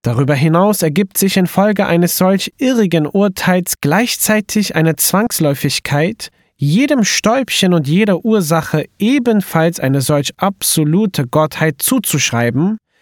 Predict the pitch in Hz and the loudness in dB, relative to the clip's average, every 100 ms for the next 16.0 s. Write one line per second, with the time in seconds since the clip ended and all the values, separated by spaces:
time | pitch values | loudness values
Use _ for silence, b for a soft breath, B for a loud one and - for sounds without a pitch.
0 | _ _ - 175 165 - 139 151 180 208 | _ _ -2 0 0 -2 0 2 2 0
1 | - - 156 147 165 190 - 165 160 - | -2 -4 -2 0 0 0 -2 -2 -2 -2
2 | 160 - - 185 190 - - 202 208 196 | -2 -2 -2 0 0 -2 -2 0 2 2
3 | 196 180 175 - 175 175 156 160 160 - | 2 0 -2 0 0 0 0 0 0 0
4 | 160 143 127 165 143 98 90 - _ _ | -2 0 0 0 0 -4 -10 -14 _ _
5 | _ _ _ _ _ _ _ _ _ _ | _ _ _ _ _ _ _ _ _ _
6 | _ _ _ _ - 143 - 226 - 262 | _ _ _ _ -4 -2 0 0 0 0
7 | 208 220 208 190 190 185 208 208 170 165 | 2 2 2 4 4 4 2 0 0 2
8 | 160 160 156 156 185 285 294 240 - 226 | 2 2 0 0 0 0 0 0 0 0
9 | 226 208 190 160 139 120 - 139 139 - | 0 0 0 2 0 -2 -4 -2 0 0
10 | 180 220 233 202 170 - 113 107 - 147 | 0 0 2 2 0 0 -2 -2 -2 -2
11 | 123 185 233 175 - - 196 190 175 147 | 0 0 2 0 -2 0 0 0 -2 -2
12 | - 170 202 - 156 165 185 - 123 127 | 0 0 0 0 2 4 2 0 0 0
13 | - 143 160 143 131 - 180 185 196 - | 0 0 0 0 -2 0 0 2 0 0
14 | 135 123 - 165 170 170 190 - - - | -2 -2 0 2 2 2 0 -2 -6 -4
15 | 117 - 120 107 113 123 - 147 135 - | -4 -2 -2 -2 0 -2 0 0 0 -2